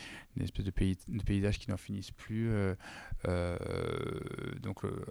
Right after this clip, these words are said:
affaire à une, une, une, un matériau d'une grande, d'une grande unité comme ça et qui dépasse un petit peu. Et puis parfois, une grande fulgurance, euh, une agitation d'un coup, euh,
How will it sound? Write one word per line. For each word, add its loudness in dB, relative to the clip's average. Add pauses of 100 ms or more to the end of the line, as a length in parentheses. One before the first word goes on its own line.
affaire 2
à 8
une, 6
une, 2
une, 0 (600)
un -2
matériau 8
d'une 8
grande, 10 (100)
d'une 6
grande 6
unité 8
comme 2
ça 4
et 2
qui -6 (100)
dépasse 2
un 6
petit -4
peu. 8 (680)
Et 4
puis 0
parfois, 12 (460)
une 4
grande 8
fulgurance, 2
euh, 2
une 4
agitation -2
d'un -2
coup, 2
euh, 6